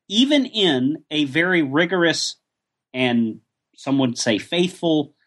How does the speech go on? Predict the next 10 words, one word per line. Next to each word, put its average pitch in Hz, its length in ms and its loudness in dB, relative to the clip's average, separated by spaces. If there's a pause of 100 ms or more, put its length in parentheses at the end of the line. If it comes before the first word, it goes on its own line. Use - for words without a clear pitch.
(140)
uh, 127 200 0
but 165 140 -4
even 233 300 2
within 190 260 2
a 170 80 4
very 151 300 2
rigorous 156 680 0
translation 135 800 -2
like 139 340 0
Ecclesiastes, 120 1040 0